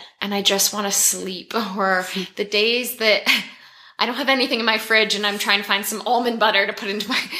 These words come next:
Speaker 1: you know, that,
Speaker 2: Yeah.
Speaker 1: that's, that is, that's being human.
Speaker 2: Mm-hmm.
Speaker 1: And that is, I think I was experiencing a lack of connection, both with friends and acquaintances and in my relationships. And it was because I was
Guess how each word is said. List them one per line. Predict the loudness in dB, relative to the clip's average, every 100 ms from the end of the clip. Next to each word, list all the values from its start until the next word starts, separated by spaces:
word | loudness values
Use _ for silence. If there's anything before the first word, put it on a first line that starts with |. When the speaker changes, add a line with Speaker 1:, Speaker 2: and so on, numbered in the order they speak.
| -10 -6
Speaker 1:
you | -2 0
know, | 0 0
that, | 0 2
Speaker 2:
Yeah. | 0 0
Speaker 1:
that's, | 2 2 2 -2 -6 -20 _
that | -2 0
is, | 0 -2 -2
that's | -4 -6 -4
being | -2 -2
human. | -4 -6 -4 -2 -4
Speaker 2:
Mm-hmm. | -6 -12 -4
Speaker 1:
And | -2 0 2
that | 4 4 0
is, | -2 -2 -4 -6 -10 -20 _ -20 -20 -6
I | -2
think | -2 2
I | 2
was | 2 0 0 -4 -6
experiencing | -6 -4 -2 -2 -2 -4 -4
a | -2
lack | 2 2 0
of | -6 -10
connection, | -6 -4 -2 -2 -4 -2
both | -2 -2
with | -6 -8
friends | -6 0 0 0 -2 -2
and | 0 0 -2
acquaintances | -2 -2 -2 -4 -4 -2 -2 -2
and | -4 -8 -10
in | -4
my | -4
relationships. | -2 0 2 0 -2 -4 -4 -6 -8 -10 -12 -8 -4
And | -2
it | -2
was | -2 -4
because | -6 -6 -2
I | -2
was | -2